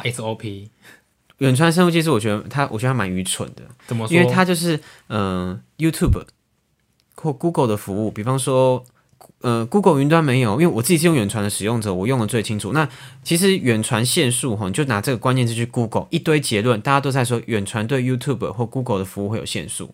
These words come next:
Speaker 2: 对，呃，比方说，它只要在，呃，早上八点到晚上，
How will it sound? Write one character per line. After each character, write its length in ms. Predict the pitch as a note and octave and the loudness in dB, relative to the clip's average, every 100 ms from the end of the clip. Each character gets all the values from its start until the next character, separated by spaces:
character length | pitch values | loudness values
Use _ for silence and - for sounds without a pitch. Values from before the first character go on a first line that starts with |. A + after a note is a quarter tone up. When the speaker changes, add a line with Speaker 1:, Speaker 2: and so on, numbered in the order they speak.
| _ _ - - - | _ _ -20 -20 -6
Speaker 2:
对， 180 | A#2 - - - - _ - | -6 -6 -12 -20 -20 _ -6
呃， 380 | A#2 G#2 G#2 G#2 - | 0 2 0 -2 -10
比 120 | - B2+ | -8 0
方 180 | D#3 | 2
说， 260 | F3 F#3 F3+ F#3 _ _ | 4 2 2 -2 _ _
它 200 | - F3 | 0 2
只 180 | F3 G#2 | 2 0
要 220 | A#2 C3+ | 2 0
在， 580 | B2+ D3 B2 A2 F#2+ D2 - _ _ _ _ _ | 2 2 2 2 -2 -6 -12 _ _ _ _ _
呃， 300 | - G2 F#2 | -8 -4 -4
早 280 | F2+ A2+ F#2 | -4 -2 -2
上 380 | F#2 - C3+ A#2+ | -2 -2 0 -2
八 260 | B2 A2+ A2+ | 0 0 -2
点 320 | - G2+ D2+ | -4 -8 -6
到 180 | B2 A2+ | -2 0
晚 180 | G2 E2+ | -2 -4
上， 440 | - A2+ G2+ F#2 | -4 -2 -4 -8